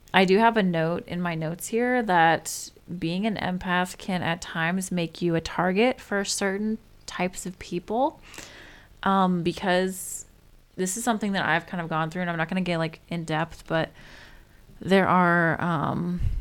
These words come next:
narcissists and sociopaths out there who specifically target, um,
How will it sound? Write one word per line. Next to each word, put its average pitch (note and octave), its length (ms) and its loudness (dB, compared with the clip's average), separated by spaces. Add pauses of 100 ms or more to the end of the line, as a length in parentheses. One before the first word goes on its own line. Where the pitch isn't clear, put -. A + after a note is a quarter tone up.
(140)
narcissists F#3+ 840 0
and F3 220 -2
sociopaths E3 800 -2
out E3+ 160 -6
there F#3+ 180 0
who F#3 160 -2
specifically E3 640 -6
target, E3 840 -2 (120)
um, E3+ 440 -8